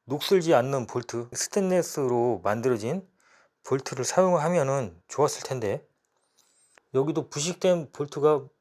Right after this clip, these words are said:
있네요. 뚜껑을 완전히 분리를 하겠습니다. 뚜껑. 스프링 축을 바깥으로 빼야 되는데요. 일자 드라이버로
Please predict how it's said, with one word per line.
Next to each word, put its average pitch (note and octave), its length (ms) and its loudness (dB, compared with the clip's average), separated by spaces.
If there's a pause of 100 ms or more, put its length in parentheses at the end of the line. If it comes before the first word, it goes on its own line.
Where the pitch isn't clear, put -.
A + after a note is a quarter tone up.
있네요. B2+ 480 -6 (1800)
뚜껑을 G#3+ 440 6
완전히 D#3+ 920 0 (380)
분리를 D#3+ 380 -2
하겠습니다. B2+ 600 -4 (200)
뚜껑. A2 360 -4 (580)
스프링 G3 520 -2
축을 D#3+ 760 -2 (320)
바깥으로 C3+ 440 0
빼야 G3 200 4
되는데요. B2+ 600 -2 (840)
일자 C3+ 340 6
드라이버로 A#2 960 2